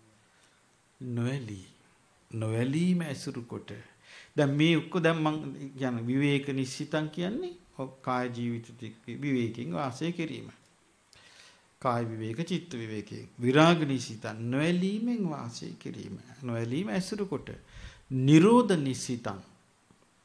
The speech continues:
ඇල්ම නැතිවීම ඇසුරු කොට.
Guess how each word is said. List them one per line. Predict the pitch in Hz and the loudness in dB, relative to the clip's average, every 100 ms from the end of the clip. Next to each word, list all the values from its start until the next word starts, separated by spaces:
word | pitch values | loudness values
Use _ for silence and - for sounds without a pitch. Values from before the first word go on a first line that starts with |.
| _ _ _ _ _ _ _ _ _ _ _ _ _ _ _ _ _ _ _ _ _ - _ - | _ _ _ _ _ _ _ _ _ _ _ _ _ _ _ _ _ _ _ _ _ -20 _ -6
ඇල්ම | 120 139 160 185 190 180 | 2 6 8 8 6 2
නැතිවීම | 135 117 113 185 220 233 196 175 165 | 0 -4 -4 -4 0 2 4 2 2
ඇසුරු | 180 156 - 151 131 | 0 0 -4 -10 -10
කොට. | - 110 - | -12 -12 -10